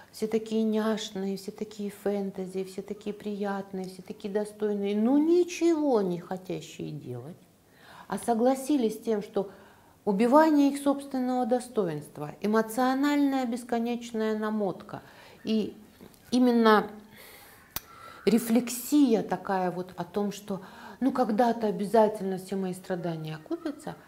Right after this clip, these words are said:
порождает внутреннюю систему ценностей как образа жизни, в которой хотелось бы оказаться.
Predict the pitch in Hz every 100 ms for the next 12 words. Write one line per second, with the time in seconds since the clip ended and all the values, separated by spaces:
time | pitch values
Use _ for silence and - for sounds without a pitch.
0 | - - - 214 240 240 226 226 254 220
1 | 185 - - _ _ _ _ _ _ _
2 | 160 151 214 269 277 - 202 185 180 165
3 | - 196 - - 226 202 180 180 - 262
4 | 294 247 - - 185 170 - - - -
5 | 190 190 - - 240 240 180 165 160 165
6 | 165 214 277 240 170 - 160 - 156 156
7 | 151 156 180 170 165 - 143 143 -